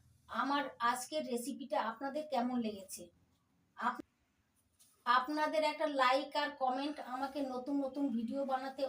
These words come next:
অনেক উৎসাহ দেয়। আমার চ্যানেলে এখনো পর্যন্ত নতুন হয়ে থাকলে প্লিজ বন্ধুরা আমার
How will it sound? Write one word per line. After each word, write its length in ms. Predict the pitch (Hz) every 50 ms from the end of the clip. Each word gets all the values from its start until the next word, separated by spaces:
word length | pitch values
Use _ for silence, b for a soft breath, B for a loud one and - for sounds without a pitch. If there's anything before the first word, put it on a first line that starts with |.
| -
অনেক 260 | 277 247 247 262 262 - 254
উৎসাহ 360 | 247 233 - - - 262 247 262 233 226
দেয়। 160 | 254 262 262 - - _ _ b b b b b b
আমার 280 | - 247 269 294 311 302 294 -
চ্যানেলে 340 | 302 294 302 302 302 302 277 254 254
এখনো 240 | 247 - 302 294 294 - 302
পর্যন্ত 360 | 302 254 - 302 285 285 285 277 254 254
নতুন 220 | 247 - 285 285 285 240
হয়ে 180 | 277 285 277 277 277
থাকলে 280 | 262 262 269 269 277 302 - - _ _ _ _ _ -
প্লিজ 220 | 277 285 294 294 240 -
বন্ধুরা 440 | 247 269 262 269 262 285 269 262 254 - - - - - _ _ - - 226
আমার 200 | 247 269 277